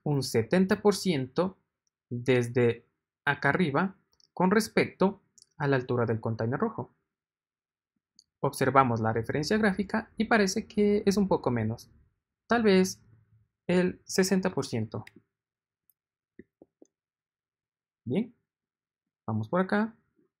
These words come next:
Sí, parece que está muy bien. Ahora vamos a definir por acá la ilustración de esta chica de acá. Vamos a ingresar a pop punto dev. Aquí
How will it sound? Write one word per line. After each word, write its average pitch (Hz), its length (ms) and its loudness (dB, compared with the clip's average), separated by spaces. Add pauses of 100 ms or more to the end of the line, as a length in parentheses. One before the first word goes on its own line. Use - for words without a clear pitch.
(380)
Sí, 277 320 -4 (100)
parece 202 340 -2
que - 40 -2
está - 160 -2
muy 139 160 0
bien. 107 280 -2 (1500)
Ahora 185 480 4 (360)
vamos 123 460 0
a 117 180 0
definir 127 520 -2
por 160 120 2
acá 135 360 -2 (400)
la 151 100 2
ilustración 180 800 0
de 123 140 2
esta 123 200 -4
chica 127 280 -4
de 135 60 0
acá. - 280 -8 (1400)
Vamos 214 300 4
a 160 40 2
ingresar 117 500 0
a 135 160 -4
pop 110 300 -4
punto 139 220 -2
dev. 190 200 -4 (2250)
Aquí 190 380 0